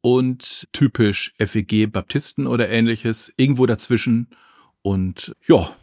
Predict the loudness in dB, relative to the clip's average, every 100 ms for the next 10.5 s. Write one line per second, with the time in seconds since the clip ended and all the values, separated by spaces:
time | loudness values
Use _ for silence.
0 | _ 0 2 4 0 -4 -8 -2 -2 0
1 | 0 2 0 0 -4 -8 -6 -6 -2 -2
2 | -2 -4 -6 -6 -6 -8 -8 -4 -4 -2
3 | -2 -2 -2 -2 -2 -4 -4 -4 -6 -8
4 | -6 -6 -6 -6 -4 -2 -2 -2 -2 2
5 | 2 2 0 -2 -4 -4 2 4 4 2
6 | 0 _ _ -2 -2 0 0 2 4 2
7 | -2 _ -16 -2 -2 0 -2 0 0 0
8 | -2 -6 -4 0 0 2 0 -2 -4 -2
9 | -2 -6 -20 -20 -12 -8 0 2 2 0
10 | -2 -4 -6 -12